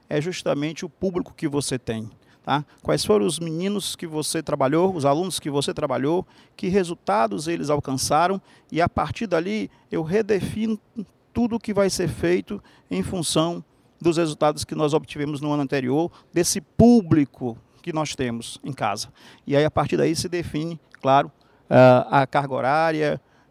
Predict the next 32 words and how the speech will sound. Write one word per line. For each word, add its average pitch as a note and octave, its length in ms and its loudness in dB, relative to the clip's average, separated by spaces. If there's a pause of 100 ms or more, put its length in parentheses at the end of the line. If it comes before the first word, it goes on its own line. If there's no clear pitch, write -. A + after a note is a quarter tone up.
eh, C3 220 -4
os C3 200 -2
níveis D#3+ 400 2
que C#3+ 140 -6
vão C3+ 140 -4
ser C3+ 180 -2
trabalhados. C#3 880 0 (220)
Então, D#3 200 -2
quem G3+ 260 -2
vai D#3+ 200 2
me D#3 100 -6
dizer C3+ 340 -6
isso A3 360 -6 (320)
é F#3+ 140 -4
sempre F3+ 600 -2 (380)
o F3 160 -6
grupo F3+ 300 -2
que F#3 100 -6
eu E3 80 -4
tenho C#3 200 2
pra C#3 100 -4
trabalhar. C#3 440 0 (1800)
Óbvio D3 280 2
que C#3+ 120 -8
você C#3 240 -6
precisa C#3+ 320 -8
de C3+ 100 -8
um C#3+ 60 -4
material C3+ 460 -2
didático C3 540 -4
direcionado, C3+ 760 -4 (880)
né? C#3+ 280 2